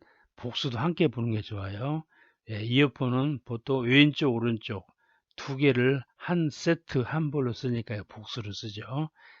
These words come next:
이어폰스, 이어폰, 이어폰,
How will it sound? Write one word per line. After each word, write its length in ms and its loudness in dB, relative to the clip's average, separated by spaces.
이어폰스, 680 -2
이어폰, 680 -6
이어폰, 580 -4